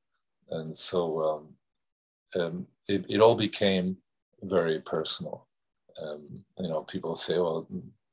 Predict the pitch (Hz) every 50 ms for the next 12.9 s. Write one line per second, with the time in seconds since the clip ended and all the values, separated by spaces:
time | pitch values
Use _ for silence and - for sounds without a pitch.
0 | _ _ _ _ _ _ _ _ - 90 - - 101 90 85 - - 98 90 87
1 | - - 90 82 80 80 78 82 80 - - - 95 90 - - - 104 95 -
2 | - - - _ _ _ _ _ _ 98 92 90 87 87 - - - 101 95 90
3 | - - 92 82 85 87 85 80 - - - 90 - - - 80 78 - - -
4 | 80 80 80 - - _ _ _ _ - 92 95 90 95 92 - - - - 73
5 | 73 - - - - - - - _ _ _ _ _ _ _ _ - - 90 85
6 | 85 - - - 82 80 - - - - - - - - - - - - - _
7 | _ _ _ _ _ - 98 95 90 - - 98 - - - - 98 90 - -
8 | 85 - - - - - - - - - - _ _ _ - - - _ _ _
9 | - - - - 85 85 - - - _ _ _ _ _ _ _ _ _ _ _
10 | _ - 85 80 73 76 78 - - - _ _ _ _ _ _ _ _ _ _
11 | _ _ _ _ _ _ _ _ _ _ _ _ _ _ _ _ _ _ - 98
12 | 95 92 87 85 - - - - - - 104 90 - 107 101 92 -